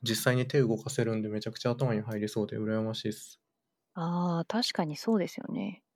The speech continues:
Speaker 2: なんかこう、スクラムとかって、実際にやってみないとわからないような感じのところが多いなと思いまして。
Speaker 1: うんうん。
Speaker 2: なん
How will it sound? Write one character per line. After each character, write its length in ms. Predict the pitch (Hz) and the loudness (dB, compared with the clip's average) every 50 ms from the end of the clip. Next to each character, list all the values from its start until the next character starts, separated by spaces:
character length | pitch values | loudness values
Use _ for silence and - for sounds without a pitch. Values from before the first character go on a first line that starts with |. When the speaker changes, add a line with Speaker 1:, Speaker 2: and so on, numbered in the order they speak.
| _ _ _ _ _ _ _ _ _ - | _ _ _ _ _ _ _ _ _ -4
Speaker 2:
な 60 | 233 | -2
ん 20 | 220 | -2
か 100 | - - | -2 -4
こ 160 | - - - - | -4 -8 -10 -8
う、 20 | |
ス 120 | - - | -10 -8
ク 140 | - - - 285 | -4 2 6 6
ラ 120 | 294 302 | 8 8
ム 120 | 302 294 | 8 8
と 100 | - 302 | 6 6
か 120 | - 226 196 | 8 8 6
っ 60 | - _ _ - | 6 _ _ 4
て、 260 | 170 165 160 151 151 170 | 4 6 6 6 4 4
実 300 | - 202 202 - - - | 4 2 2 2 2 6
際 160 | 277 285 285 262 | 8 8 10 12
に 120 | 269 262 | 12 12
や 100 | 214 214 | 10 10
っ 60 | 214 | 6
て 200 | _ - - 269 | _ 6 8 10
み 120 | 262 269 262 | 12 12 12
な 140 | 233 208 185 | 12 10 8
い 80 | 170 | 6
と 140 | - - 160 | 4 4 4
わ 100 | 165 160 | 4 4
か 140 | - - 220 | 6 8 8
ら 140 | 226 233 240 | 10 12 12
な 160 | 233 208 185 | 10 10 8
い 100 | 170 160 | 6 6
よ 140 | 160 160 160 | 6 6 6
う 40 | 151 | 6
な 120 | 135 139 | 4 4
感 180 | - - 165 160 | 4 4 2 2
じ 100 | 165 160 | 4 2
の 100 | 160 160 | 2 2
と 220 | - - - - 165 | 0 -2 -2 -2 2
こ 100 | - 165 | 2 2
ろ 80 | 160 151 | 2 4
が 240 | 156 - - - - - | 4 4 4 4 4 4
多 180 | 190 202 202 | 6 8 8
い 100 | 180 160 | 6 6
な 280 | 151 151 160 160 160 - | 6 6 6 6 6 4
と 140 | - - - | 2 0 0
思 300 | - - - 165 156 156 | 0 0 0 0 0 0
い 80 | 156 | -2
ま 140 | 156 156 165 | 0 0 -2
し 140 | - - - | -2 -2 -4
て。 320 | - - - - - - _ _ _ _ _ _ _ _ _ - | -2 0 0 0 0 -2 _ _ _ _ _ _ _ _ _ -4
Speaker 1:
う 80 | - | -2
ん 20 | 120 | -2
う 40 | 117 | -2
ん。 20 | 117 - 110 104 | -2 -4 -4 -4
Speaker 2:
な 60 | |
ん 40 | 101 | -4